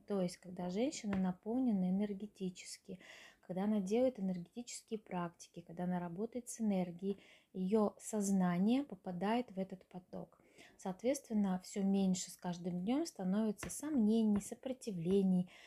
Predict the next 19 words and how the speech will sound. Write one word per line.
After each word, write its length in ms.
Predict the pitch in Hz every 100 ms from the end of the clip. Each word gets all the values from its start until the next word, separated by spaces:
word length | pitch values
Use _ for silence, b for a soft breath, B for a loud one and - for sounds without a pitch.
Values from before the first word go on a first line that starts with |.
| B B
а, 220 | 185 185
желания 540 | 180 180 226 262 240
что-то 400 | 208 - 214 -
доказать, 880 | 185 190 - 190 165 180 185 180 - B B B B B B B B -
а, 300 | 208 208 202
от 80 | 196
чего-то 800 | - 180 233 240 208 202 202 180 B B B B 202
отказаться, 800 | - 208 180 185 185 185 - 170
да. 200 | 196 247
То 140 | 220
есть 220 | 180 -
женщина 420 | 196 311 - 240
начинает 500 | 202 185 202 208 196
это 200 | 180 -
видеть, 400 | 180 202 294 294
начинает 500 | 220 190 - 196 180
это 160 | - 180
понимать, 680 | - 175 175 185 233 381 - B B B
и 240 | - 285